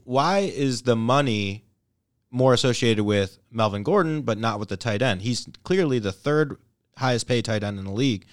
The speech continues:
So I don't think you can always just follow the money. I think every situation is different. And I think when you have a guy like Phillip Lindsay,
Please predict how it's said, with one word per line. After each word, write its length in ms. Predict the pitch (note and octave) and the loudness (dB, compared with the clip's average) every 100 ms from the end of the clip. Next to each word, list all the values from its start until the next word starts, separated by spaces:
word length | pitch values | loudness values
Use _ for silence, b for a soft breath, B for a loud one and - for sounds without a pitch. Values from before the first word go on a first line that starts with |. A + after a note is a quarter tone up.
| B B | B B
So 160 | - A#2+ | -4 -2
I 140 | C3 | 0
don't 160 | F#3 F3+ | 0 -2
think 160 | F3 | -4
you 80 | C#3+ | -4
can 160 | D3 A#2 | -6 -4
always 420 | A#2+ B2+ A#2+ G#2+ | 0 2 2 2
just 240 | A2 G#2 b b b | -2 -4 b b b
follow 340 | _ A#2+ A#2+ A2 | _ 2 2 2
the 80 | G2 | 0
money. 300 | G2+ F#2 D#2+ | -2 -4 -6
I 60 | |
think 200 | A#2 D3 | -4 -4
every 220 | A2+ C3 D#3 | -4 -2 -2
situation 680 | D#3+ - A2+ A2 G#2+ B2+ | -2 -4 0 0 0 -6
is 140 | G2+ F2 | -8 -4
different. 380 | A2 G2+ D#2 - b b | -2 -2 -6 -20 b b
And 100 | A2 | 0
I 60 | B2 | 0
think 260 | D3 C#3+ C#3 | 2 0 2
when 100 | C3+ | 2
you 80 | |
have 140 | C#3+ B2+ | 2 2
a 60 | |
guy 280 | G2+ G#2 A2+ | 2 2 2
like 180 | A#2 G2+ | 2 -2
Phillip 300 | - A#2 G2+ | -2 -2 -2
Lindsay, 500 | G2 C3 C3 G2+ | -4 -4 -2 -2